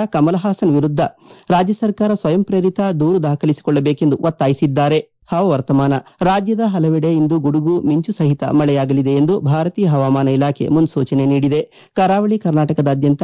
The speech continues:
ನೈಋತ್ಯ ಮಾನ್ಸೂನ್ ಸಾಮಾನ್ಯವಾಗಿತ್ತು, ಒಳನಾಡಿನಲ್ಲಿ ದುರ್ಬಲವಾಗಿತ್ತು. ಬಂಟ್ವಾಳ, ಕ್ಯಾಸಲ್ ರಾಕ್‌ನಲ್ಲಿ ನಾಲ್ಕು ಸೆಂಟಿಮೀಟರ್ ಮಳೆಯಾಗಿದೆ. ಇಂದು ಉತ್ತರ ಕನ್ನಡ, ದಕ್ಷಿಣ ಕನ್ನಡ, ಉಡುಪಿ ಜಿಲ್ಲೆಗಳಲ್ಲಿ ಬಹುತೇಕ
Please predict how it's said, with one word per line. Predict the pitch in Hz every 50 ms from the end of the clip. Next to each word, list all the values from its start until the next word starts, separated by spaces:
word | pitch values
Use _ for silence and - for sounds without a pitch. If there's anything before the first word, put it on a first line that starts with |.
| 175 170
ನೈಋತ್ಯ | 151 143 147 165 180 180 - - 208
ಮಾನ್ಸೂನ್ | 165 139 135 135 131 - - 143 143
ಸಾಮಾನ್ಯವಾಗಿತ್ತು, | - - 143 139 139 143 139 143 143 139 135 135 139 139 - - 160 151 131 - - - - -
ಒಳನಾಡಿನಲ್ಲಿ | 170 170 175 175 170 160 170 160 160 165 165 - - - 147
ದುರ್ಬಲವಾಗಿತ್ತು. | 156 160 160 151 139 135 139 139 139 135 143 - - 151 131
ಬಂಟ್ವಾಳ, | - 139 135 131 123 139 135 131 131 151 180 202 - - - _
ಕ್ಯಾಸಲ್ | - - 180 190 - - 208 196
ರಾಕ್‌ನಲ್ಲಿ | 202 202 190 - 208 196 202 202
ನಾಲ್ಕು | 170 135 151 147 -
ಸೆಂಟಿಮೀಟರ್ | 147 - 147 135 151 139 139 135 139 135
ಮಳೆಯಾಗಿದೆ. | 139 139 135 143 139 139 139 139 139 143 143 - - - - -
ಇಂದು | 185 185 185 220 214
ಉತ್ತರ | 175 165 - - 196 190
ಕನ್ನಡ, | - 202 196 190 180 190 190 185 156
ದಕ್ಷಿಣ | 143 139 - - - 151
ಕನ್ನಡ, | 139 - 147 143 139 139 151 - -
ಉಡುಪಿ | 165 165 214 - 170
ಜಿಲ್ಲೆಗಳಲ್ಲಿ | 139 143 135 135 135 135 147 160 151 156 - - - -
ಬಹುತೇಕ | 165 160 170 208 202 - 214 208